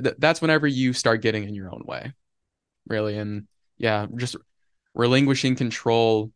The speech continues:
of, like, "Yeah, I can't,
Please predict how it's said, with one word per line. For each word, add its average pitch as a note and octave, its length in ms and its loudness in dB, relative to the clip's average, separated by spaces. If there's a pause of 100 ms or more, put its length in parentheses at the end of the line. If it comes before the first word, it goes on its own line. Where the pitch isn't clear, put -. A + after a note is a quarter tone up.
(280)
of, G#2 320 -2
like, G2+ 400 -4 (640)
"Yeah, A2 260 -2
I G#2+ 120 -2
can't, G#2 440 -6